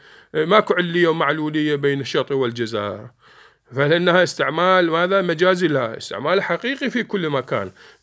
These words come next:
تستعمل هي للتلازم بين الشرط والجزاء. لعدم ما نفهم العلية والانحصار من الإطلاق، إطلاق ال-، المولى للكلام. واضح؟ وفيما يتصل بالسؤال الثاني يقول أن، بأن أداة الشرط، يعني إذا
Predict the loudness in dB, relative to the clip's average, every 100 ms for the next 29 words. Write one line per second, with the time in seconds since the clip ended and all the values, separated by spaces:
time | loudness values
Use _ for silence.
0 | -12 -8 -4 -2 0 2 2 2 -2 0
1 | 6 6 6 4 0 0 -4 -4 -8 -6
2 | -4 -4 -6 -4 -4 -2 -4 -6 -14 0
3 | 4 4 2 0 2 4 4 2 2 0
4 | 0 -2 0 2 2 2 -2 -2 2 2
5 | 2 _ -12 -6 -2 -2 -2 -4 -4 0
6 | 0 0 -2 -6 0 2 4 4 0 -2
7 | _ -20 _ _ -4 0 2 2 2 0
8 | -2 -2 0 0 -2 -4 -6 -10 -14 -20
9 | _ _ _ -20 -6 -4 -2 0 -2 -2
10 | -2 -2 -4 -4 -4 -2 0 2 0 -2
11 | -20 -4 0 0 0 0 0 -2 -2 0
12 | 0 2 2 2 4 4 2 -4 0 2
13 | 4 2 4 6 6